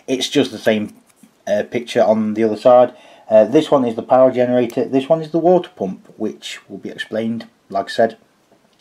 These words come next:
when you play the expansion. We also get a load of these little ones, which are limping tokens when you've been attacked and successfully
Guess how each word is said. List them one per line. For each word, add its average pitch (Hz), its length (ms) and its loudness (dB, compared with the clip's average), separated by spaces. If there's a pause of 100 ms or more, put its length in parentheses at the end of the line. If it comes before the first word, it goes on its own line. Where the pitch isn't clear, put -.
(300)
when 104 160 -6
you 98 100 -12
play 92 220 -10
the 92 80 -10
expansion. - 640 -10 (1080)
We 117 580 2
also 131 640 0
get 135 500 0
a 131 100 0
load 151 460 4
of 147 420 2
these 190 300 0
little 110 520 -2
ones, 107 400 0
which - 560 -8
are 123 600 6 (140)
limping 127 480 0
tokens 113 520 -2
when 117 200 -2
you've 113 160 -2
been 110 260 0
attacked - 480 -6 (720)
and 98 400 -10 (300)
successfully - 800 -8